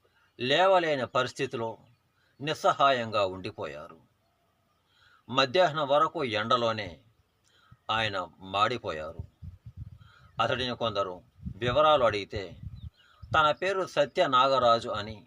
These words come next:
తనది విజయవాడ అని, ఆత్మకూరు వద్ద ప్రమాదం జరిగిందని సమాధానం చెప్పారు. అంతకుమించి ఆయన మాట్లాడలేకపోయారు.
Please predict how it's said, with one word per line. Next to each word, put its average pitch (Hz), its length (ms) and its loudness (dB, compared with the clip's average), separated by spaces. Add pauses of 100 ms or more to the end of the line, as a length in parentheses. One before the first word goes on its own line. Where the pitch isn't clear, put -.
(720)
తనది 113 300 0 (140)
విజయవాడ 135 520 0 (160)
అని, 87 180 -12 (1080)
ఆత్మకూరు 180 580 -2
వద్ద 117 120 0 (160)
ప్రమాదం 135 420 2 (100)
జరిగిందని 104 480 -6 (600)
సమాధానం 113 580 0
చెప్పారు. 90 380 -10 (1080)
అంతకుమించి 151 640 -2
ఆయన 107 200 -2 (440)
మాట్లాడలేకపోయారు. 98 1000 -2